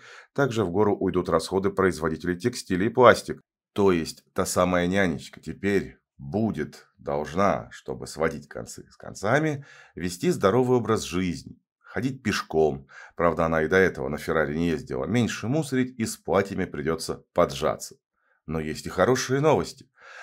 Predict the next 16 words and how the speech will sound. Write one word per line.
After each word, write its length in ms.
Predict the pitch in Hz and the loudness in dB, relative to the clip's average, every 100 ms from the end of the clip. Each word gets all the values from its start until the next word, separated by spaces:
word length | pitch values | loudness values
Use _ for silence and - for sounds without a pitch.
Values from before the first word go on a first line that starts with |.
| - | -2
Латвия 400 | 139 143 135 123 | 2 2 2 0
готова 380 | 110 110 117 98 | 2 0 2 2
вырабатывать 680 | 90 90 90 85 78 85 80 | 6 6 6 2 0 -4 -2
много-много 1000 | 87 90 95 117 107 107 95 101 98 98 | 0 2 2 4 4 4 4 2 2 2
электроэнергии, 720 | 95 - 98 92 92 76 71 | 2 2 2 4 2 0 -6
правильной, 840 | - - - 80 85 76 78 87 - | -12 -14 0 2 2 0 -4 -6 -2
экологичной. 1160 | 92 - 98 101 104 101 127 127 - - 69 - | -4 0 0 0 -4 -4 -6 -6 -10 -10 -12 -6
Это 260 | - 85 | -4 -2
важно. 460 | 87 135 117 131 - - - - | 0 -2 0 -4 -4 -20 -20 -10
И 100 | 90 | -6
за 160 | 80 | -4
деньги, 520 | 76 85 123 87 76 - | -2 2 2 2 -4 -10
разумеется, 720 | - 65 65 76 58 - - | -10 -8 -8 -6 -8 -10 -14
делиться 500 | 78 98 73 71 - | -4 -2 -2 -6 -6
ей 180 | 90 80 | -4 -4
соседями. 680 | 73 98 113 101 85 73 | -2 -4 0 0 0 -4